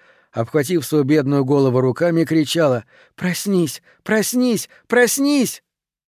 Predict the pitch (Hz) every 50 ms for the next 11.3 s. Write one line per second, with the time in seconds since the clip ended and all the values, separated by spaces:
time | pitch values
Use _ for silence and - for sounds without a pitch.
0 | _ _ _ _ _ - 104 120 131 139 160 170 160 143 156 151 151 147 143 147
1 | 139 - 185 175 156 - 151 151 147 131 127 143 151 147 147 135 - - 139 143
2 | 120 - 156 170 165 120 - - 98 95 _ _ _ _ _ _ _ _ _ _
3 | _ - 101 - 120 123 139 139 147 - 143 147 160 160 143 156 170 170 170 -
4 | _ _ _ _ _ _ _ - - 139 147 147 160 180 180 156 131 143 147 147
5 | 135 - 170 160 160 156 131 - 180 160 135 117 110 101 87 _ _ _ _ _
6 | _ _ _ - 104 110 165 202 175 139 - - 101 98 92 - - _ _ _
7 | _ _ _ - 127 131 135 147 151 147 127 - - 135 131 135 147 151 - -
8 | 143 123 - 135 135 127 131 135 120 - - 95 90 - _ _ _ _ _ _
9 | _ _ _ _ _ _ _ _ _ _ _ - - - 160 202 202 - 156 151
10 | 131 - - 180 180 - - - 170 165 156 135 147 160 151 - - - 147 147
11 | 127 - - 123 120 117